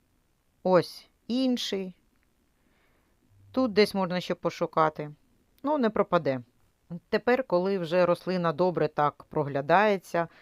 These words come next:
вже краще видно, де є сухі такі чи, м, вже загиблі стеблинки. Ось до, бачите, це суха стеблинка, її обов'язково потрібно зрізати. Раніше я її не бачила.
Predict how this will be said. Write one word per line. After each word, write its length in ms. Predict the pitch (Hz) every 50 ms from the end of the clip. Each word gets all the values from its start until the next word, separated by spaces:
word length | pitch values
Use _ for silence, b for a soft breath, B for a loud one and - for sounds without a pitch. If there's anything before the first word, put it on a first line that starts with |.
| b b b b _
вже 300 | - 147 143 190 - 165
краще 460 | - - 202 196 208 202 - - 180
видно, 460 | 165 151 180 196 214 185 170 170 170
де 260 | 160 139 175 185 196 202
є 380 | 190 143 160 180 185 196 - - _
сухі 640 | - - - - 196 - - - 196 214 220 214 202 b b b b b _ -
такі 400 | 165 160 - - 185 196 202 180
чи, 380 | - - - 165 165 165 165
м, 360 | 165 160 156 156 151 147 135 - - - 151 147 143 143 139 135 - - _ -
вже 240 | 147 139 180 185
загиблі 640 | 156 165 165 160 185 196 185 151 165 160 165 165 160 151 b b b b
стеблинки. 920 | _ - - - 180 175 156 175 180 175 160 147 139 - - - 120 117 - b b b b b b b b b b
Ось 200 | - 180 185 170
до, 220 | 175 175 170 147
бачите, 440 | 139 151 196 214 220 220 180 - 147
це 160 | - - 151
суха 340 | - - 175 - - 165 143
стеблинка, 600 | - - - 156 139 165 196 226 233 233 - 165
її 160 | 151 151 165
обов'язково 680 | 165 147 156 160 143 156 151 - - - 196 202 202 180
потрібно 540 | - - - - 143 165 156 160 160 160 151
зрізати. 520 | 135 151 147 143 123 139 131 - 139 139
Раніше 380 | 143 156 180 214 226 - - 147
я 200 | 143 165 175 170
її 180 | 165 165 160 160
не 120 | 160 160
бачила. 600 | 151 147 165 147 135 - - 120 113 120 117 117